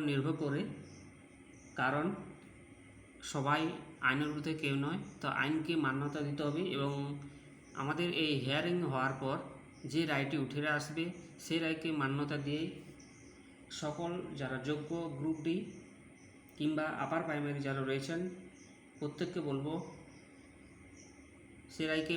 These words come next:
মান্যতা দিয়ে আপনাদেরকে সফলতা আসবে এবং জীবনে একজন সৎ চাকরিজীবী হিসাবে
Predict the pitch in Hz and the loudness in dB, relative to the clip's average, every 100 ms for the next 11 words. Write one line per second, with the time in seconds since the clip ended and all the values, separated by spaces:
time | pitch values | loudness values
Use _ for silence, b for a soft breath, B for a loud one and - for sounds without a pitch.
0 | 151 139 143 147 143 151 175 - - - | 4 4 2 -2 0 0 -2 -6 -16 -6
1 | - 131 156 151 - 156 156 - - - | -2 0 0 -2 -2 -4 -4 -10 -16 -18
2 | - - - - - - - - - - | -18 -20 -20 -18 -18 -20 -20 -20 -20 -20
3 | - - - - - 92 92 - - - | -20 -20 -18 -18 -14 -14 -14 -16 -18 -18
4 | - - - - - - - - - - | -18 -20 -20 -20 -20 -20 -20 -20 -20 -20
5 | - - - 143 151 156 160 170 - - | -14 -10 -4 -2 -2 -2 0 -2 -4 -12
6 | - 117 117 135 165 202 - - 131 131 | -4 -2 -2 0 0 -2 -6 -6 -2 0
7 | 131 131 - - - - 135 147 156 165 | 0 -2 -8 -12 -16 -10 -2 0 2 2
8 | - 131 135 151 160 160 - - - - | 4 0 0 0 0 -4 -10 -16 -18 -20
9 | - - - 151 156 - - - - - | -18 -12 -2 0 0 -6 -12 -16 -18 -20
10 | - - - - 131 131 143 151 160 135 | -20 -20 -16 -2 0 2 0 2 2 2
11 | - - - 143 143 139 | -4 -8 -6 -2 2 2